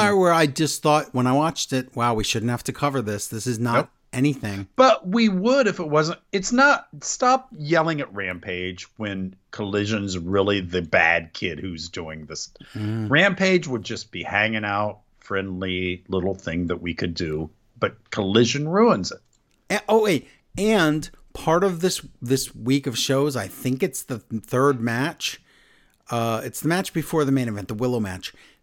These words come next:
Speaker 1: They expected us to watch, like, eighty hours of Ring of Honor and internet clips.
Speaker 2: No.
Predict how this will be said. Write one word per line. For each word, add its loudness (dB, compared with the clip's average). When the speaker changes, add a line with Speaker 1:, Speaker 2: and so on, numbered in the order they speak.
Speaker 1:
They 0
expected 2
us -4
to -6
watch, -4
like, -8
eighty -4
hours -4
of -8
Ring -4
of -6
Honor -4
and -6
internet -4
clips. -10
Speaker 2:
No. -14